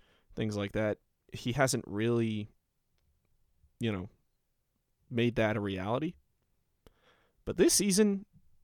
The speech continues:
he showed it. He showed it a little bit.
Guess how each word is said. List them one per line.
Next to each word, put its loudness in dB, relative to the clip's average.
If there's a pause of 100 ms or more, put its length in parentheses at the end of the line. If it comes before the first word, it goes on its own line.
(640)
he -2
showed 4
it. -6 (840)
He -6
showed -2
it 2
a 0
little -4
bit. -10